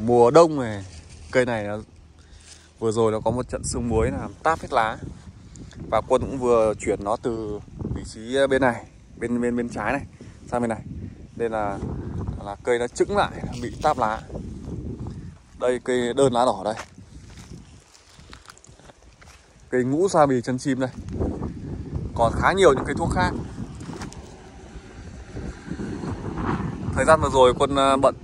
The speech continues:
à, việc ở khu vườn. Đấy, nên là hôm nay công việc nó vẫn chưa được hoàn thành,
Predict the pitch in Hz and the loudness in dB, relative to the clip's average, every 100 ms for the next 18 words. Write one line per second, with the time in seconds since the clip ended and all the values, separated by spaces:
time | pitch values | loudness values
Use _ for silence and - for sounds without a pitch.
0 | 107 107 104 104 113 110 - 95 95 71 | -6 -4 -2 -2 -2 -4 -6 -4 -2 -2
1 | 62 - 120 123 107 - - - - - | -4 -4 2 2 2 -4 -16 -16 -20 -20
2 | - - - - - 104 120 117 120 135 | -20 -20 -20 -16 -10 -6 -2 -2 2 4
3 | 135 127 - - - - - - - - | 4 2 0 -8 -10 -12 -10 -10 -10 -12
4 | - - - - - - - 139 139 127 | -12 -12 -12 -12 -14 -16 -4 0 4 2
5 | - 120 139 - 190 175 143 117 117 - | 2 -2 -2 4 6 8 4 4 0 2
6 | 113 104 | -2 -4